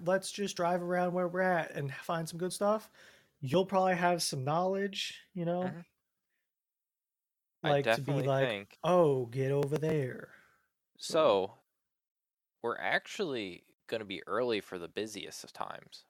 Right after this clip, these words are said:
Speaker 2: Apparently, October is their
Speaker 1: Really?
Speaker 2: busiest month. So we're not
Speaker 1: Okay.
Speaker 2: even gonna be straight out of, like, peak. Like, we're not gonna be, like, just, "Oh, summer's over, missed peak season." Like, September is
Speaker 1: Well,
Speaker 2: them
Speaker 1: that's, that's
Speaker 2: gearing
Speaker 1: good.
Speaker 2: up for their, like,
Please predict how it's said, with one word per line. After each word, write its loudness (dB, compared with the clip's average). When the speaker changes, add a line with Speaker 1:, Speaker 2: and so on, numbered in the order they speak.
Speaker 2:
Apparently, -2
October -2
is 0
their -2
Speaker 1:
Really? -
Speaker 2:
busiest -8
month. -16
So 0
we're 0
not 4
Speaker 1:
Okay. 2
Speaker 2:
even 0
gonna 0
be -4
straight -4
out 4
of, -6
like, -4
peak. -18
Like, 0
we're 2
not 2
gonna -4
be, 0
like, 2
just, 0
"Oh, 4
summer's -2
over, 0
missed -6
peak -10
season." -8
Like, -6
September -2
is -2
Speaker 1:
Well, 0
Speaker 2:
them -2
Speaker 1:
that's, -18
that's 2
Speaker 2:
gearing -4
Speaker 1:
good. -2
Speaker 2:
up -20
for -4
their, -2
like, -4